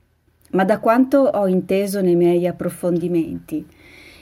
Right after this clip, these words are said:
il pensiero positivo non è una questione del pensiero razionale. Il pensiero positivo riguarderebbe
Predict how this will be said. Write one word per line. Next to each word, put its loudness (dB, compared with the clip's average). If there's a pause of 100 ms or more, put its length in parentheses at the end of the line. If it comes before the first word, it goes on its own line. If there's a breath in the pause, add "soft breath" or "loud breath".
(140 loud breath)
il 2
pensiero 0
positivo -2
non 0
è 2
una 4
questione 0
del -2
pensiero -2
razionale. -8 (1400 soft breath)
Il -12
pensiero 2
positivo 2
riguarderebbe 0